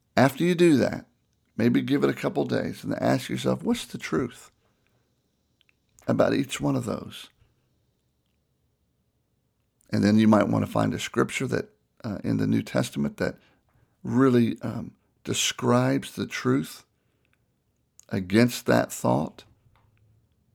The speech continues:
You see, it's the truth that sets us free, and Jesus is the truth. But I think that'd be a good exercise to do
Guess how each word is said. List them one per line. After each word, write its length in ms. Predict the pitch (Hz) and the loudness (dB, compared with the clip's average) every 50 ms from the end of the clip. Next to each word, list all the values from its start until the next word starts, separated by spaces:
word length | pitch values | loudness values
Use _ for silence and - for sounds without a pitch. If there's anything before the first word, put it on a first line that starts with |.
| _ _ _ _ - | _ _ _ _ -8
You 80 | - 117 | -6 -6
see, 240 | - - 143 135 | -2 0 0 0
it's 100 | 123 127 | 0 -2
the 140 | - 113 110 | -4 -6 -4
truth 340 | - - - 143 143 131 131 | -4 -2 -2 0 -2 -2 -4
that 120 | - 107 | -8 -12
sets 300 | - - 123 117 - - | -10 -8 -8 -8 -8 -8
us 120 | 107 - - | -12 -12 -12
free, 480 | - - 131 131 127 120 - - - _ _ _ _ - | -12 -6 -4 -4 -2 -4 -6 -8 -14 _ _ _ _ -4
and 160 | - 117 110 | -2 0 0
Jesus 580 | 110 113 131 147 147 143 139 - 113 104 - - | 0 -2 -2 0 0 0 0 -2 -4 -4 -2 -2
is 160 | 120 139 - | -4 -4 -4
the 140 | - - 104 | -8 -14 -12
truth. 420 | - - - - - - - _ _ _ _ _ _ _ _ _ _ _ _ _ _ - _ _ _ _ _ _ _ _ _ _ _ _ _ _ - - _ - - - | -10 -10 -10 -10 -12 -14 -20 _ _ _ _ _ _ _ _ _ _ _ _ _ _ -20 _ _ _ _ _ _ _ _ _ _ _ _ _ _ -20 -20 _ -20 -18 -6
But 100 | - 127 | 0 2
I 60 | 123 120 | 2 2
think 200 | - 156 156 - | 2 -2 -2 0
that'd 200 | 156 143 127 123 | 0 0 2 2
be 80 | 123 | 2
a 40 | 117 | 2
good 220 | 101 101 127 127 | 2 2 4 4
exercise 720 | 120 120 120 - - 120 - - - - - - - - - | 4 4 2 0 -4 -8 -6 -6 -8 -8 -8 -8 -10 -12 -12
to 120 | - - | -12 -10
do 340 | - 110 110 110 - - | -4 -2 0 0 0 -4